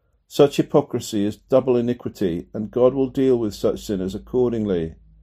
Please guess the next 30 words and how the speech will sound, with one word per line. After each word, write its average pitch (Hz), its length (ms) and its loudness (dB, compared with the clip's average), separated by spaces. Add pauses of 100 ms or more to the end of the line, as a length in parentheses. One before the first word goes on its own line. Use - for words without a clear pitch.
(1120)
Three, 131 320 4
the 104 120 -4
third 135 420 2
requisite. 95 600 -6 (420)
Thirdly, 117 520 4
as 117 200 -4
the 107 80 -2
matter 117 340 -2
of 107 180 -4
your 101 140 0
prayer 127 340 4
must 117 240 -6
be 101 80 -8
good, 107 360 2 (420)
so 123 240 2
the 117 80 2
manner 123 380 4
of 98 120 2
your 98 140 0
prayer 98 320 0
must 98 220 -2
be 98 100 -2
right. 107 460 0 (580)
God 131 260 6
regards 123 520 4
not 123 180 -4
so 131 160 -2
much 117 260 -2
the 113 120 -6
matter 117 360 -2